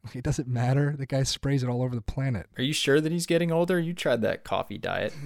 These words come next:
Speaker 2: There's a little some
Speaker 1: Well, I'll say this.
Speaker 2: little Benjamin Button in there.
Speaker 1: I did see him at Riviera very, very, uh, shortly before the coronavirus spread, and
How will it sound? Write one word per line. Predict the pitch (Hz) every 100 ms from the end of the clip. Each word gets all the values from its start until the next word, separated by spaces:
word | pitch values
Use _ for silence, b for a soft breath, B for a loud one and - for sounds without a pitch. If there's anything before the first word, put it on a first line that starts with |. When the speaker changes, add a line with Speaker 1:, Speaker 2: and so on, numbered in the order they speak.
| 135
Speaker 2:
There's | 117 110
a | 110
little | 107
some | 107 - 110
Speaker 1:
Well, | 151 147
I'll | 139 170
say | - 170
this. | 135 143 117
Speaker 2:
little | 123
Benjamin | 127 127 120 120 110
Button | 131 131
in | 117 110
there. | 104 98 -
Speaker 1:
I | 131 135
did | 151 160
see | - - 160
him | 143 135 123 -
at | 123
Riviera | 123 120 123 113 110 104 101
very, | 110 131 156 156 - -
very, | 175 208 170 139 -
uh, | 151 139
shortly | 131 - 151 139 131
before | 120 120 - 131 127 123 -
the | 123 120 113
coronavirus | - 127 123 120 113 110
spread, | - - 110 104 b b b b _
and | 123 113 113 107